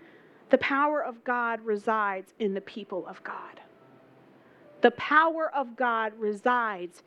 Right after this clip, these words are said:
in you. You have the power of Christ because in you is the Spirit of a living God who brings life and love and joy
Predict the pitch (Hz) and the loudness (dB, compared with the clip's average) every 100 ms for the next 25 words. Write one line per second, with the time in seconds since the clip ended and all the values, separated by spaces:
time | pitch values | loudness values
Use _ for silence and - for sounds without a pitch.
0 | - - 302 254 214 196 - _ 214 277 | -20 0 2 4 2 0 -10 _ 2 4
1 | 277 190 180 _ _ _ _ - - - | 4 2 -4 _ _ _ _ -20 -20 -20
2 | - 226 320 349 320 277 262 262 - 269 | 0 6 8 8 6 4 4 0 0 0
3 | 285 262 254 240 240 - 233 208 208 - | 4 4 2 -2 -8 -2 0 2 0 -8
4 | 233 262 254 - _ _ - - - - | -2 2 2 0 _ _ -20 -20 -20 -20
5 | - - 339 381 339 277 233 202 202 - | -4 4 6 6 4 4 6 6 2 -8
6 | - 254 - 240 - - 320 320 311 311 | 0 0 0 -8 -8 4 6 8 6 4
7 | 262 240 220 226 262 277 277 240 254 254 | 0 2 2 6 6 6 -2 -2 2 2
8 | - - - - - - - - - - | 0 -6 -18 -20 -20 -20 -20 -20 -20 -20
9 | - - - - 277 277 285 254 277 311 | -20 -20 -18 0 4 6 4 0 -4 -2
10 | 311 294 233 - - - - 262 277 294 | 0 -2 -6 -12 -20 -16 2 4 6 6
11 | 269 233 - - - 302 262 311 311 269 | 4 2 -6 -20 -4 0 0 2 6 8
12 | 214 | 6